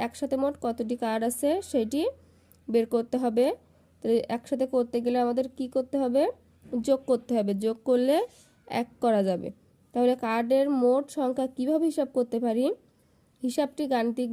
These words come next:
বাক্যে প্রকাশ করলে এরকম হয়, এই যে আটত্রিশ এবং এই যে চব্বিশ লিখে, এটা যেহেতু আমাদের মোট বা একসাথে করতে হবে সেই কারণে যোগ চিহ্ন দিব, দিয়ে এটা কি হবে, কার্ডের বান-,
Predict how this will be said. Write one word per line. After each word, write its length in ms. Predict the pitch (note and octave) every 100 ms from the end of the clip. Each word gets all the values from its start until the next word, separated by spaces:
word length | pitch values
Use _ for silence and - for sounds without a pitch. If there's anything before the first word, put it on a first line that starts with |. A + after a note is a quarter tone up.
| A#3
বাক্যে 280 | A#3 - C#4+
প্রকাশ 360 | C#4+ A#3 A#3 B3
করলে 320 | - A#3 A#3+ D#4+ C#5+ -
এরকম 360 | B3+ A3+ A3+ A3
হয়, 240 | G#3 F3 - _ _ _ -
এই 140 | A#3
যে 160 | A3+ C#4 F#4 A4+ -
আটত্রিশ 640 | A#3+ B3 - B3+ C4 F4+ - - _ _ _ _ - - A#3
এবং 240 | A3+ C4+ A#4 - _ _ _ _ - A3
এই 60 | A3
যে 100 | C#4 A4+ - _ -
চব্বিশ 480 | C4+ A3+ G3 F#3 F#3 - -
লিখে, 200 | A3+ C#4+ C4
এটা 120 | B3+ B3
যেহেতু 200 | B3 B3+
আমাদের 300 | B3 B3 C#4+ C4+
মোট 220 | A#3+ B3+ C#4+ C4
বা 60 | B3
একসাথে 280 | A#3 - A#3+
করতে 240 | B3 A#3+ C#4
হবে 160 | B3+ C4+
সেই 180 | C#4+ A#3+
কারণে 320 | A3+ A3 C4+ B4 - _ _ _
যোগ 200 | G#3+ A3+ A3+
চিহ্ন 240 | B3 A#3+ C4+
দিব, 180 | B3+ A#3+ C4+ B4 - _ _ _ -
দিয়ে 240 | A3+ B3+ B3
এটা 200 | A#3+ D4+ A#4+ _ _ _ _
কি 80 | B3+
হবে, 300 | B3+ B3 A3 C4+ D#4+
কার্ডের 300 | A#3+ A#3 B3 A#3+
বান-, 300 | A3+ A3+